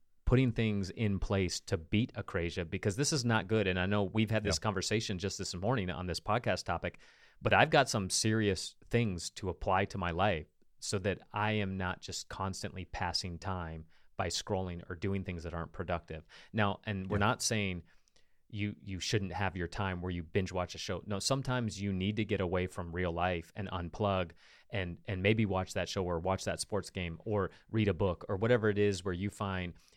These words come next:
Speaker 1: enjoyment in from getting away from real life stress and chaos and whatever you're dealing with. So we're not talking about that. We're just talking about when they become habitual habits.
Speaker 2: Right.
Speaker 1: So
Speaker 2: And some of the things that we're gonna mention here and how to beat it,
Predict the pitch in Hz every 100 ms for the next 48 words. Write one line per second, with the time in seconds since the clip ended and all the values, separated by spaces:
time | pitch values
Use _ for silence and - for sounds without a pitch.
0 | - 104 95 101 104 92 90 - 98 85
1 | 85 92 87 98 92 87 92 92 92 85
2 | 92 87 87 87 - - 92 - 87 -
3 | 110 82 - 92 90 87 85 82 107 98
4 | 85 - 104 117 - - 110 107 92 85
5 | 98 92 104 104 - 104 95 98 92 -
6 | 95 87 90 - 87 95 101 90 92 87
7 | - - 90 - - - - - 95 92
8 | - 107 95 87 - - 147 139 123 117
9 | 104 107 95 95 92 98 - 80 - 82
10 | 80 82 90 82 92 82 90 92 78